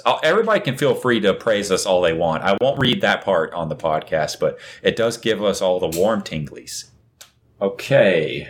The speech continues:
so I've got, uh, I'm gonna leave a Metroid question for a different episode for the moment.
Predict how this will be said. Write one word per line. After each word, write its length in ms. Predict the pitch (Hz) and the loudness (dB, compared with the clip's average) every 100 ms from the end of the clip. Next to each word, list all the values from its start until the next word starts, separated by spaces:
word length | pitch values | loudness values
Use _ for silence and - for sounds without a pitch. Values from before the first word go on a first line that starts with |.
| - - | -20 -16
so 680 | - 92 90 87 87 85 - - - - - - - - - - - - _ _ | 0 2 2 2 -2 -6 -14 -20 -20 -20 -18 -12 -12 -12 -14 -14 -14 -20 _ _
I've 220 | 85 - | -2 0
got, 440 | 120 120 120 - _ - | -2 0 -2 -6 _ -6
uh, 140 | 110 | -2
I'm 160 | 113 131 | -2 0
gonna 220 | 160 143 | 2 2
leave 540 | 127 127 123 120 - - | 2 0 0 0 -4 -2
a 640 | 107 95 92 90 87 87 - | 2 4 2 0 -2 -6 -8
Metroid 680 | 101 95 - 104 92 85 82 | 0 0 2 2 4 4 -2
question 560 | - 95 85 - 82 78 | 0 2 2 0 -4 -2
for 200 | 87 80 | 2 2
a 60 | |
different 300 | 78 85 80 | 2 -4 -2
episode 480 | 85 90 - 90 90 | -4 -4 0 0 0
for 180 | - 101 | -4 -2
the 60 | 98 | 0
moment. 320 | 104 131 | 0 0